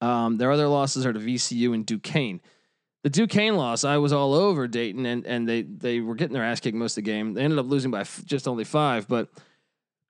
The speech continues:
that one hurts because Duquesne, I don't think, is as good as in years past. But as you can see by me going through the A ten race, Duquesne still has a shot to, uh, to contend in this thing. So, um,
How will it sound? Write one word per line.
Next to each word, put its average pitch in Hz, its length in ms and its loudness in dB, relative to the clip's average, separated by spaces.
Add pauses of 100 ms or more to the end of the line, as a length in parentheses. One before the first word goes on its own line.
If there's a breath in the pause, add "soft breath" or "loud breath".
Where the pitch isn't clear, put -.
(220)
that 254 160 4
one 262 120 4
hurts 190 280 4
because 156 220 2
Duquesne, 196 420 2
I 185 40 4
don't 175 160 2
think, 170 140 2
is 143 80 0
as 131 160 2
good 151 160 4
as 143 120 2
in 135 100 2
years 135 200 2
past. 147 360 0
But 120 240 0
as 131 200 -2
you 143 80 2
can 131 120 -2
see 156 340 2
by 135 240 2
me 139 340 2
going 135 360 0
through 135 220 0
the 127 200 -6
A 147 180 0
ten 139 360 0
race, 139 320 2
Duquesne 135 400 -2
still 139 580 0
has 127 300 -2
a 113 100 0
shot 127 480 -2
to, 123 280 0
uh, 120 340 0
to 131 140 -2
contend 135 360 0
in 120 80 0
this 104 180 -2
thing. 107 200 -2
So, 113 300 -2 (600 soft breath)
um, 135 540 2